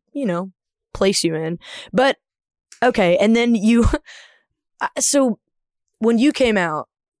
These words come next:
it was such a different time. And that's something that I'm fascinated with. And, you know, obviously coming out for me, even, like, I think it was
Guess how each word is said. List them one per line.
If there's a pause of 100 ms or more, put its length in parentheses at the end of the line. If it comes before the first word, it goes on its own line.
(240)
it
was
such
a
different
time. (140)
And (480)
that's
something
that (140)
I'm
fascinated
with.
And, (320)
you
know,
obviously (480)
coming
out (160)
for
me,
even,
like, (800)
I
think
it
was